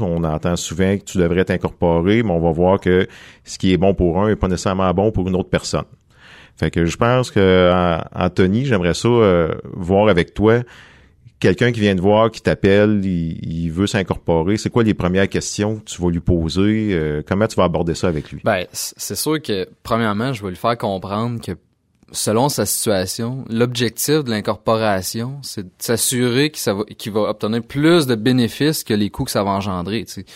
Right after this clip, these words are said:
Speaker 2: Ça, c'est le, c'est, c'est l'étape numéro un. Puis pour ça, pour voir un peu, là, les, les bénéfices que, que, que la, l'entrepreneur va, euh, va avoir de, le,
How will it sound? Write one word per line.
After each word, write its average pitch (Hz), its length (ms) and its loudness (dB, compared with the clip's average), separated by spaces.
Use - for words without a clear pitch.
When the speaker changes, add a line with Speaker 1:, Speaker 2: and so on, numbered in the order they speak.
Speaker 2:
Ça, - 160 -2
c'est 113 180 -2
le, 92 200 0
c'est, 87 480 -6
c'est - 200 -6
l'étape 107 300 -2
numéro 98 420 -2
un. 92 140 -8
Puis - 120 -14
pour 170 260 0
ça, 175 180 -2
pour 123 180 -2
voir 131 280 2
un 113 100 2
peu, 151 200 0
là, 135 160 2
les, 98 180 -2
les 107 140 0
bénéfices 156 540 0
que, 101 320 0
que, 92 280 -4
que 92 160 -12
la, 90 320 -6
l'entrepreneur 101 800 -2
va, 98 160 -6
euh, 92 300 -2
va 92 400 -6
avoir 107 540 4
de, 101 180 -4
le, - 160 -6